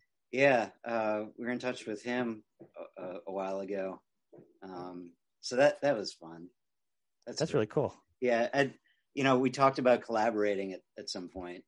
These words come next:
Speaker 1: Um, hasn't happened yet, but yeah, that'd
Speaker 2: Oh,
Speaker 1: be
Speaker 2: don't
Speaker 1: awesome.
Speaker 2: give up on it. I love it. I mean, 'cause I do. I think the,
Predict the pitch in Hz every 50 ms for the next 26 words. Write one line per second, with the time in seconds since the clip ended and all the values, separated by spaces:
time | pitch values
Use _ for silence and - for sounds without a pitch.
0 | _ _ _ _ _ 92 90 87 87 90 92 90 85 127 131 127 - 110 110 107
1 | 98 - - 95 90 90 85 85 - _ _ _ 85 85 - - _ _ _ _
2 | _ _ _ _ _ _ _ _ _ _ _ _ _ _ - _ _ _ - -
3 | - 85 - - 95 - - - 139 147 147 143 151 147 - 117 113 107 110 120
4 | 131 120 135 120 101 - 127 143 143 127 - - - 160 180 185 175 180 143 120
5 | 127 - 170 156 139 120